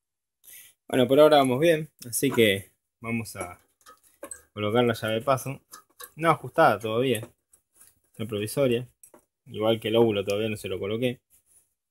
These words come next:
Hay un cachito para cuando tengamos que hacer el ajuste final. Esto se va a mover. Entonces vamos a dejar ahí.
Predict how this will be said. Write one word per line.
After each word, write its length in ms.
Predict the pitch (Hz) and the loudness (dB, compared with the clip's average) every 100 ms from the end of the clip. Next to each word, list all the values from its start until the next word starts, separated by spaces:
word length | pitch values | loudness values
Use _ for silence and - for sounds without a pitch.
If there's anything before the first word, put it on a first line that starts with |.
| _ _ _ _ - _ - - - - - - - - - - - | _ _ _ _ -20 _ -20 -20 -20 -20 -18 -18 -18 -18 -18 -18 -12
Hay 200 | - 117 | -2 0
un 60 | 117 | 2
cachito 400 | 113 113 139 135 | -2 -4 -4 -2
para 200 | 110 104 | -2 -4
cuando 360 | 104 104 101 95 - | -8 -8 -10 -10 -6
tengamos 340 | 110 120 117 | 0 0 0
que 60 | - | -2
hacer 140 | 120 | 0
el 80 | 120 | 0
ajuste 340 | - 127 - | -2 -6 -8
final. 420 | 120 127 131 135 - _ _ _ - | -4 0 0 0 -8 _ _ _ -10
Esto 180 | 117 117 | -6 0
se 140 | 113 | 2
va 60 | 110 | 4
a 20 | |
mover. 400 | 107 110 104 - - | 4 2 0 -6 -16
Entonces 520 | 98 101 113 - 135 - _ _ _ _ _ - _ _ _ - - | -10 -6 -4 -4 -4 -6 _ _ _ _ _ -20 _ _ _ 0 0
vamos 240 | 107 110 - | 2 2 4
a 60 | 110 | 4
dejar 440 | 113 - 131 - - - - _ _ - _ _ _ _ _ _ _ _ _ _ _ _ _ _ - | 2 4 2 2 -6 -16 -16 _ _ -20 _ _ _ _ _ _ _ _ _ _ _ _ _ _ -12
ahí. 260 | 101 90 | -8 -8